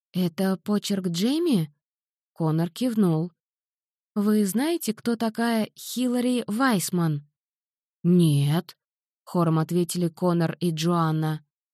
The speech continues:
«А Джейми, судя по всему, ее знает. Я так понимаю, записка здесь относительно недавно?» «Да»,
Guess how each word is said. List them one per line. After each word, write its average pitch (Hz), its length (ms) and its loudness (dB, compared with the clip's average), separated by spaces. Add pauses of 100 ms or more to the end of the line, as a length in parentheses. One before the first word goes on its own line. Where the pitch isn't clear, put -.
(120)
«А 233 160 2
Джейми, 208 580 0
судя 226 380 -4
по 262 100 -4
всему, 254 340 0
ее 254 360 0
знает. 202 680 0 (540)
Я 220 240 2
так 220 200 -2
понимаю, 208 720 2
записка 208 800 -2
здесь 208 300 0
относительно 214 720 0
недавно?» 220 760 0 (400)
«Да», 170 720 0